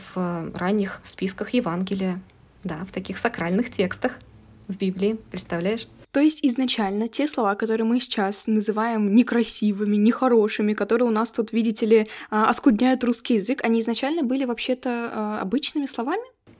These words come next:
Speaker 1: Не совсем обычными, потому что они использовались именно в обрядах, да, в таких магических целях. То есть они всё равно были несколько, видимо, табуированными,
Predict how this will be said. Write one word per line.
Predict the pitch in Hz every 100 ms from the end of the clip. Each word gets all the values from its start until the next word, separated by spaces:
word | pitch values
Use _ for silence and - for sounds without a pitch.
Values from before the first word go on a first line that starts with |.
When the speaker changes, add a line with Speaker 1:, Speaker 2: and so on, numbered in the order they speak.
| -
Speaker 1:
Не | 202 208
совсем | 226 240 190
обычными, | 170 208 - 330
потому | 139 202 220
что | 269 208
они | 196
использовались | 208 208 214 185 165 -
именно | 185 170 175 156
в |
обрядах, | 196 196 190 165 - 220 277
да, | 180
в | 208 -
таких | 175 - -
магических | 214 190 185 - 196 - 247
целях. | - 269 254 254 - -
То | 202
есть | 208
они | 240 247 262
всё | - 180
равно | 180 208 370
были | 311 196 262 285
несколько, | 262 226 240 220 214
видимо, | 196 190 185
табуированными, | - 185 185 208 359 320 269 220